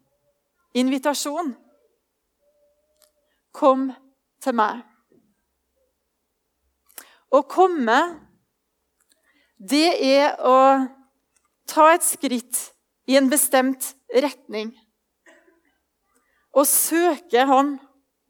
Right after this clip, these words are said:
Og sånn som jeg ser det, så er noe av det mest sentrale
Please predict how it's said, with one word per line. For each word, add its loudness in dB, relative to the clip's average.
Og 0
sånn -2
som -2
jeg 2
ser 4
det, 4
så 0
er 2
noe -2
av 4
det 2
mest -2
sentrale 2